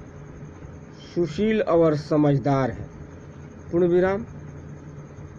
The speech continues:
वह आधुनिक समय के नए नए विचारों में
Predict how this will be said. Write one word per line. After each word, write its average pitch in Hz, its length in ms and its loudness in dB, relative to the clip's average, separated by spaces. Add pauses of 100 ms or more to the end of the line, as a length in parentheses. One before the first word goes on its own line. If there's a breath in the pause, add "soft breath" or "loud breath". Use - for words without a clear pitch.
(600)
वह 180 260 6
आधुनिक 175 680 2
समय 190 460 4
के 180 260 4
नए 151 440 6
नए 175 280 4
विचारों 147 600 4
में 139 220 4